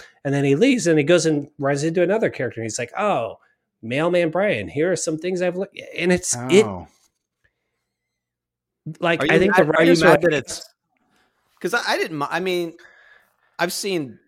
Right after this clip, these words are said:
Speaker 3: I, I watched it. We watched it the other day. I, I didn't hate it. It wasn't great, but, um,
Speaker 1: Did, did you watch the season ep-,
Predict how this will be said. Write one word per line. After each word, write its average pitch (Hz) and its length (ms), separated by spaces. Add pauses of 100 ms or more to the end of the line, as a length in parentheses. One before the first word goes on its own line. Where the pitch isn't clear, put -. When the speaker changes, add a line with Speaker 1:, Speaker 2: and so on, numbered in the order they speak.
(240)
Speaker 3:
I, 160 220
I 147 140
watched 117 360
it. 90 40
We 117 120
watched 131 280
it 92 120
the 82 80
other 82 180
day. 80 400
I, 117 120 (160)
I 151 120
didn't 143 360 (220)
hate 151 400
it. 71 140
It 117 80
wasn't 135 380
great, 95 540
but, 82 300 (800)
um, 87 440
Speaker 1:
Did, - 140 (180)
did 131 160
you 151 100
watch 151 260
the 214 80
season 180 380
ep-, 151 200